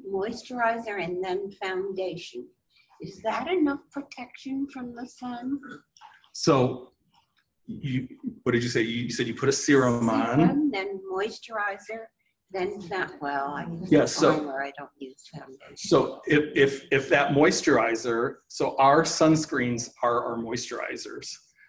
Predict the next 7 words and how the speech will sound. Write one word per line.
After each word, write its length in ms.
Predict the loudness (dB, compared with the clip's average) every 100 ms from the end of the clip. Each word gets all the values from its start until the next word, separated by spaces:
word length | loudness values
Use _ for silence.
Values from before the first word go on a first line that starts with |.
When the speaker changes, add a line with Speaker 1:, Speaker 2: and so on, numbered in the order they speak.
| _
Speaker 2:
You 80 | 0
notice 240 | 6 6 6
during 280 | 6 6
the 80 | 4
day, 500 | 4 4 4 2 -2 -8 _ -6
you 140 | -2
wash, 600 | 4 6 6 4 -2 -6